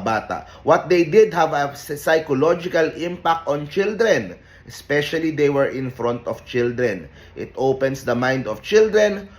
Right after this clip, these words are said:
who can easily be persuaded to emulate sexual activities. Ini-introduce sila. Uh, they are gullible, madaling maimpluwensya. Musmus pa ang mga yan, so hindi maganda.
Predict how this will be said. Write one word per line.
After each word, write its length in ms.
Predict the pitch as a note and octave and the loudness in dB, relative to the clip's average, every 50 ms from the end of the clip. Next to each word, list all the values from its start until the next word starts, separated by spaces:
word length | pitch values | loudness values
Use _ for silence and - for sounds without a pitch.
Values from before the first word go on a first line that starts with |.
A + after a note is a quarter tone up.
| - - - | -16 -12 -12
who 80 | - | -8
can 240 | - - C#3+ C#3 C3 | -4 -2 -2 -2 -2
easily 400 | B2 C#3+ C#3+ C#3 - C#3+ B2+ C3 | -4 -6 -6 -4 -2 -2 -2 -2
be 160 | B2 B2 B2 | -4 -6 -6
persuaded 800 | A#2+ - A2+ A#2 A2+ - C3+ C3+ C3+ C#3 C3 B2+ C3 C3 B2+ B2+ - - | -4 -4 -4 -4 -4 -4 -2 0 0 0 0 0 0 0 -2 -4 -6 -8
to 80 | D#2+ | -8
emulate 640 | - A2 A2+ A#2 A2+ A2 G#2+ G#2+ G#2+ G#2 G#2 - - | -6 -4 -4 -4 -4 -4 -4 -4 -4 -6 -6 -8 -8
sexual 400 | - A2+ F#2+ - - G#2 F#2+ F#2+ | -8 -8 -8 -6 -6 -6 -4 -4
activities. 720 | F#2+ F#2+ - - D#3+ D#3+ D#3 D#3+ D#3 - D3+ D3+ D3+ - - | -6 -6 -6 -6 -4 -4 -4 -4 -4 -4 -4 -4 -4 -4 -6
Ini-introduce 720 | A2+ A#2+ A2+ G#2+ G#2+ G#2 - G2+ G2+ G2 G2 G2 - - | -8 -8 -8 -8 -10 -8 -8 -8 -8 -8 -8 -10 -10 -8
sila. 400 | A2+ A#2 C#3 C#3 C3+ C#3 C#3 - - - - - - - C3 - | -2 0 2 2 2 2 -2 -6 -14 -20 -20 -20 -20 -20 -16 -8
Uh, 160 | - - - | -6 -6 -2
they 160 | A2+ A#2+ A#2+ | 0 2 2
are 160 | A2 A2+ A#2 A2 | 2 2 2 2
gullible, 560 | A2+ C3 C#3 D3 D#3 D3+ C#3+ C#3+ C#3+ C#3+ D3 D3 | 4 4 4 4 2 2 2 4 4 4 4 2
madaling 400 | C#3 B2 G#2+ A2 A2 A2 A2+ A2 | -2 -2 -2 -2 -4 -4 -4 -6
maimpluwensya. 960 | A2+ G2+ G2 G#2+ - G#2+ G2+ G2 A2 A#2 A#2+ B2 A#2 - B2 A2 A2 A#2 A2+ - - - - - - - | -6 -6 -8 -8 -8 -6 -4 -2 -2 -2 -2 -4 -4 -2 -2 -2 -2 -2 -4 -8 -16 -20 -20 -16 -14 -12
Musmus 400 | A2 - - - B2 A#2+ - - | -12 -12 -8 -6 -6 -6 -6 -6
pa 240 | - A#2+ A#2+ A2+ A2+ | -4 -2 -2 -2 -2
ang 160 | A#2 A2+ G#2+ | -4 -6 -6
mga 160 | G2+ G2+ F#2+ | -6 -6 -4
yan, 280 | G2 A2+ B2 B2 C3 B2+ B2 | -2 0 2 2 2 0 -2
so 240 | A#2+ - A2 G2+ | -4 -4 -4 -4
hindi 560 | G#2 G#2 G#2 F#2+ F#2+ F#2 F#2+ A2+ A#2+ A#2 - - - - - - - F#2 | -4 -4 -6 -8 -8 -6 -4 -4 -4 -4 -6 -10 -16 -20 -20 -20 -12 -10
maganda. 640 | F#2 F#2 E2+ E2+ D#2 D#2+ E2 G#2+ G2+ F2+ - - | -8 -8 -6 -8 -8 -4 -2 -2 -2 -2 -2 -8